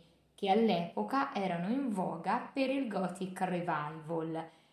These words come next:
e anche dalle opere di Shakespeare, che più volte ha illustrato lui stesso. Quest'opera, della quale esistono due versioni molto simili, mostra la figura idealizzata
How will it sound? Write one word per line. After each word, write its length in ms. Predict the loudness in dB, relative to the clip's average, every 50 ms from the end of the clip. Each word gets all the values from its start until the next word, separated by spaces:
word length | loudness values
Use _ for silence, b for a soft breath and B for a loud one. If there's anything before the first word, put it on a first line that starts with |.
| B B _ -4
e 120 | 0 2
anche 600 | 4 4 4 2 2 0 0 0 0 0 0 -2 -2
dalle 420 | 0 2 2 4 4 4 4 4 4
opere 600 | 2 2 0 -2 -2 -2 0 0 0 -2 -4 -2
di 160 | 0 2 2
Shakespeare, 1200 | 2 2 0 -2 -2 -4 -6 -6 -6 -6 -6 -6 -6 -4 -2 -2 0 0 0 -2 -2 -2 B B B B B _ _
che 420 | 2 4 4 4 4 2 -4 -12 -18 _ _ _
più 260 | 0 2 2 2 2
volte 720 | 2 4 6 6 6 6 4 0 -2 -2 -2 -2 -2 -2 -2
ha 160 | 0 0 2
illustrato 880 | 2 2 2 0 0 0 0 0 -2 -4 -6 -6 -6 -8 -10 -8 -6 -4
lui 220 | -2 0 0 0 0
stesso. 880 | 0 0 0 -2 -4 -2 0 2 2 2 2 0 -2 -4 -4 -6 -8 b b b b b b b b b b b _ _
Quest'opera, 920 | -4 -2 0 0 -2 -2 0 2 2 2 2 0 0 2 2 4 4 2 0 -2
della 320 | -2 0 2 2 2 0
quale 360 | 2 2 4 4 4 2 0
esistono 600 | -2 -2 -2 -2 -2 -2 -2 -4 -4 -4 -2 -2 -2 -4 -4 -4
due 440 | -2 0 0 2 2 2 0 0 0
versioni 500 | -2 0 2 2 2 2 2 0 0 -2
molto 380 | -2 -2 -2 -4 -4 -6 -8 -6
simili, 840 | -4 -4 -4 -4 -6 -8 -8 -8 -6 -2 0 0 0 -2 B B B B B _
mostra 560 | -2 0 2 2 2 2 -2 -2 0 0 2
la 100 | 2 2
figura 500 | 0 -2 -4 -2 -2 0 0 2 2 0
idealizzata 1080 | 0 0 0 0 0 0 -2 -2 -2 -2 -2 0 0 0 -2 -4 -4 -4 -4 -4 B